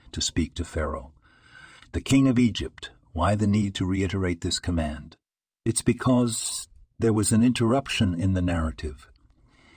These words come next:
and this serves as a reminder and reinforcement of Moshe's mission.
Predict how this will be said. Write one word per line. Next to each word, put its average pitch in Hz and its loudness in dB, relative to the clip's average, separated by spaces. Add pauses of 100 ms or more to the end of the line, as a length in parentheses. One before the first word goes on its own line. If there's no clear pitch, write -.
and 113 4
this 131 6
serves 120 4
as 95 2
a 95 2
reminder 98 2
and 90 -2
reinforcement 92 -2
of 78 -6
Moshe's 85 -4
mission. 76 -6